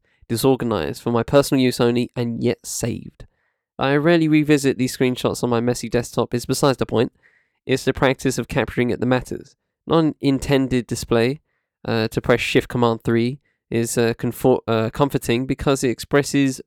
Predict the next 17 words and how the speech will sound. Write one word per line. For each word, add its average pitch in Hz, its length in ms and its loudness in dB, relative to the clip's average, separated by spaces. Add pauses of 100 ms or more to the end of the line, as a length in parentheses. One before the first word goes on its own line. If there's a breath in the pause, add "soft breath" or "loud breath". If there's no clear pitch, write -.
two 147 260 2
very 131 220 2
human 127 240 -2
desires, 127 500 -2 (440)
the 120 100 -4
desire 123 380 2
for 123 160 0
moments 123 360 2
of 117 140 0
beauty 185 460 4 (320)
and 120 140 0
a 123 60 0
desire 127 320 2
for 131 140 -4
moments 117 300 -2
of 117 100 -6
clarity. 113 540 -4